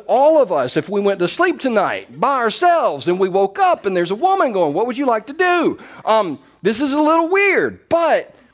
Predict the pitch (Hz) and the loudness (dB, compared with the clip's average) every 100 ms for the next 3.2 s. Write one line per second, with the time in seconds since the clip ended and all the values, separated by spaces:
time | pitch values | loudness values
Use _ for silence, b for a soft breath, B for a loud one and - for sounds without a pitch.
0 | b _ - - 269 294 302 320 320 302 | b _ -16 -6 0 0 -2 -2 -2 -2
1 | 214 - 214 226 220 214 175 180 180 165 | -6 -4 -2 0 0 -2 0 2 0 0
2 | 156 147 123 185 202 175 147 123 117 120 | -4 -6 -2 0 0 0 -2 -6 -6 -2
3 | 117 120 | -2 -4